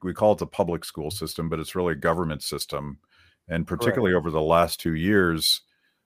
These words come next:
Speaker 1: um, I think a lot of parents discovered that what they thought was an education system is for, particularly for, um, kids that are different.
Speaker 2: Hmm.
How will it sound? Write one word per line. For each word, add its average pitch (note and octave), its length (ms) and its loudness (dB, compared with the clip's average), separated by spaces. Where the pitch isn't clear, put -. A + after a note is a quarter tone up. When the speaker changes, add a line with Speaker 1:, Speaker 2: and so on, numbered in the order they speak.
Speaker 1:
um, E2 400 0
I A2 120 4
think F#3+ 160 4
a F#3 40 4
lot G#2 240 8
of G2 80 0
parents G2+ 440 2
discovered F#2 800 0
that F2+ 440 2
what G2 220 0
they F#2 120 4
thought A2+ 380 6
was F#2+ 180 -2
an F2+ 100 0
education F#2 680 -2
system D#2+ 680 -4
is F2+ 720 -4
for, G2 440 4
particularly G#3+ 580 2
for, A2 680 4
um, F#2 460 -2
kids E3+ 220 2
that D3 100 2
are A2 80 2
different. D2+ 580 -4
Speaker 2:
Hmm. A2+ 180 -12